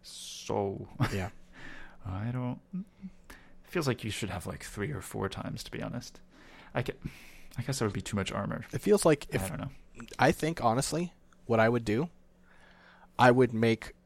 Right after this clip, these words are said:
Speaker 2: his, uh, his Dragon's Blood, and probably, probably a lesser version of it, probably not a hundred percent.
Speaker 1: An aura?
Speaker 2: But make it an
Speaker 1: Ah,
Speaker 2: aura at
Speaker 1: yes.
Speaker 2: level twenty-five, yeah.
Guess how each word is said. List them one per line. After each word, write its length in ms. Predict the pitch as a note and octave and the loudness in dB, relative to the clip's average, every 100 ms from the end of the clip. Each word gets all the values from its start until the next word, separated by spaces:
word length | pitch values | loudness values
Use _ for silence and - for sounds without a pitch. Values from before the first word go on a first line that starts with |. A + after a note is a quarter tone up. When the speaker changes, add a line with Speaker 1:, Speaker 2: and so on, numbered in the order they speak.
| _ - - | _ -20 -6
Speaker 2:
his, 380 | - C3 A2 G#2 | 0 4 4 4
uh, 280 | G2 G2 F#2 | 0 2 0
his 260 | - G#2+ - | 0 -2 0
Dragon's 400 | G#2 G#2 G#2 F#2+ | 2 2 0 -4
Blood, 400 | - G2+ G2 - _ _ _ | 0 2 2 -4 _ _ _
and 160 | - A2 | -6 0
probably, 560 | - A#2+ B2 C#3 C#3 D3+ | 6 6 6 4 4 2
probably 320 | - D3 G3 G3+ | 0 2 4 6
a 80 | |
lesser 340 | E3 C#3 - F3 | 8 6 6 4
version 320 | D#3 D#3 - | 4 4 4
of 120 | E3+ | 2
it, 120 | F#3 | 2
probably 280 | - A#2+ C3+ | 4 4 6
not 160 | B2+ B2 | 6 4
a 40 | |
hundred 360 | G#2+ B2 C3 C#3 | 4 2 0 0
percent. 500 | C3 - C3 A#3 - | 2 4 2 2 0
Speaker 1:
An 140 | G#2 | 0
aura? 320 | F#2+ A2 G#3+ A3+ - | 2 2 2 -2 -10
Speaker 2:
But 220 | - B2 - _ | 2 2 2 _
make 240 | A#2 B2+ C#3+ | 4 6 6
it 80 | |
an 60 | A#2+ | 4
Speaker 1:
Ah, 100 | G#2+ | 4
Speaker 2:
aura 200 | A#2 A2 | 6 6
at 40 | G2+ | 4
Speaker 1:
yes. 40 | |
Speaker 2:
level 160 | G2+ G2+ | 0 -2
twenty-five, 440 | G2+ G2 F#2 F2+ | -4 -2 -2 0
yeah. 120 | A#2 | -2